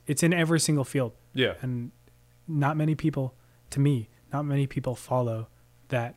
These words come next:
Speaker 1: regimen, uh,
Speaker 2: Oh.
Speaker 1: to be able
Speaker 2: Oh,
Speaker 1: to
Speaker 2: it's so, so hard. I mean, even, like, with the guys who buy in.
Speaker 1: Yeah. It, it, they can't even construct it.
Speaker 2: Right.
Speaker 1: You know,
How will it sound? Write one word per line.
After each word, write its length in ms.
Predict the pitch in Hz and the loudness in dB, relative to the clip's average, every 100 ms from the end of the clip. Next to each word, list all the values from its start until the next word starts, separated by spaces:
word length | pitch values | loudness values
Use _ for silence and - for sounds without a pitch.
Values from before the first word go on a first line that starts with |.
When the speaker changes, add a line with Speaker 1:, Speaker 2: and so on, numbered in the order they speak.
| - | -6
Speaker 1:
regimen, 400 | 127 123 120 123 - - _ _ - | -4 -2 -4 -8 -14 -20 _ _ -8
uh, 280 | 117 113 131 | -6 -4 -4
Speaker 2:
Oh. 40 | |
Speaker 1:
to 100 | - | -4
be 120 | 123 120 | -4 -4
able 160 | 117 | -2
Speaker 2:
Oh, 260 | 110 107 98 | 0 2 0
Speaker 1:
to 40 | |
Speaker 2:
it's 120 | 117 - | -2 -4
so, 720 | - 143 147 180 190 165 107 | -4 2 6 8 8 6 2
so 460 | - - 131 147 117 - | -4 -2 0 2 0 -4
hard. 380 | 127 151 156 127 | 0 2 2 0
I 80 | 117 | -4
mean, 200 | 120 117 | -6 -6
even, 320 | 143 156 139 | -6 -6 -4
like, 200 | 123 113 | -4 -4
with 120 | 113 | -8
the 60 | 101 | -6
guys 280 | 104 117 | -2 -2
who 80 | 113 | -2
buy 220 | 104 92 | -6 -6
in. 320 | 90 104 120 82 _ - | -6 -6 -8 -12 _ -4
Speaker 1:
Yeah. 180 | 151 131 - | -2 -2 -4
It, 200 | - 214 | 6 6
it, 200 | 208 202 | 6 2
they 80 | 190 | 4
can't 220 | 190 202 | 6 6
even 160 | 185 156 | 6 4
construct 440 | 147 - 165 170 | 0 2 2 2
it. 140 | 123 - _ - | -4 -8 _ -4
Speaker 2:
Right. 260 | 123 117 135 | 0 2 0
Speaker 1:
You 60 | |
know, 180 | 135 143 | -2 -2